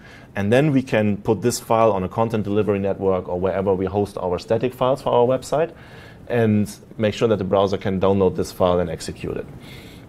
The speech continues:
So this is what this software called Webpack is all about. It asks you, "Where is your entry point into your application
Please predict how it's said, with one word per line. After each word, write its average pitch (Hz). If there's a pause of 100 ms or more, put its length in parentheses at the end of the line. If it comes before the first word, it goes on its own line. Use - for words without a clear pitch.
(460)
So -
this 117
is 160
what 101
this 104
software 107
called 95
Webpack 92
is -
all 90
about. 85
It - (420)
asks 123
you, 127 (140)
"Where 107
is 151
your 156
entry 123
point 156
into 113
your 101
application 113